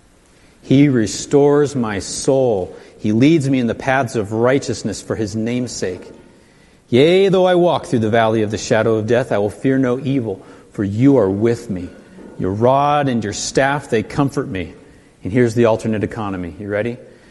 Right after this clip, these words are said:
"You prepare a table for, before me in the presence of my enemies.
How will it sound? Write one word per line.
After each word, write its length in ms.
"You 120
prepare 460
a 60
table 460
for, 240
before 380
me 200
in 100
the 80
presence 520
of 120
my 160
enemies. 480